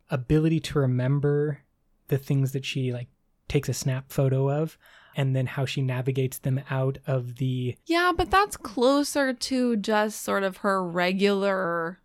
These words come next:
Speaker 2: regular, quote unquote.
Speaker 1: That's what I
Speaker 2: her
Speaker 1: don't think it's
Speaker 2: regular
Speaker 1: regular.
Speaker 2: amazing
Speaker 1: Yeah.
Speaker 2: drawing ability. Yeah, but that's not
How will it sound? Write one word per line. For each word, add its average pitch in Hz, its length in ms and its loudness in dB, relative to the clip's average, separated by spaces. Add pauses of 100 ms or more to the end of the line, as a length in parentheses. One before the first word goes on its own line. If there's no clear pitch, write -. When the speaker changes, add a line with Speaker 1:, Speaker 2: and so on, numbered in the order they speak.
Speaker 2:
regular, 180 500 -2
quote 160 240 -6
unquote. - 240 -6
Speaker 1:
That's 160 160 4
what 147 100 2
I 147 40 6
Speaker 2:
her 311 80 8
Speaker 1:
don't 285 80 4
think 147 120 8
it's 285 60 8
Speaker 2:
regular 214 420 8
Speaker 1:
regular. 123 280 2 (140)
Speaker 2:
amazing 196 640 4
Speaker 1:
Yeah. 160 140 8
Speaker 2:
drawing 190 320 4
ability. 147 520 -4 (260)
Yeah, 339 140 2
but 302 220 4
that's 311 260 -4
not 302 360 -2